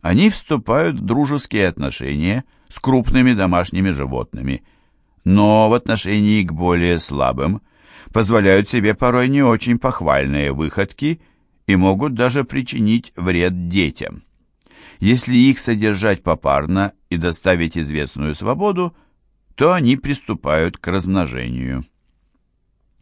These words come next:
Чёрный аист нигра – окрашен на всей верхней части тела в буровато-чёрный цвет с прекрасным золотисто-зелёным или пурпуровым отливом, а на всей нижней стороне тела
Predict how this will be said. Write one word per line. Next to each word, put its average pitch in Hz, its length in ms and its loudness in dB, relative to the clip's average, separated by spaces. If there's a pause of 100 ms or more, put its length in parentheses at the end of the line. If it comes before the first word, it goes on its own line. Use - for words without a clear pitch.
(180)
Чёрный 90 680 2
аист 76 720 -4 (360)
нигра – 104 720 2 (560)
окрашен 190 600 0
на 151 140 2
всей 156 260 -4
верхней 127 400 -2
части 98 400 -4
тела 113 360 -2
в 82 80 -6
буровато-чёрный 76 1000 -2
цвет 90 300 -6
с - 60 -18
прекрасным 78 640 -4
золотисто-зелёным 78 1200 -4
или 82 180 -2
пурпуровым 73 800 -6
отливом, 67 580 -8 (580)
а 78 180 -4
на 98 140 -2
всей 107 300 -6
нижней 92 840 -4
стороне 76 600 -6
тела 50 480 -16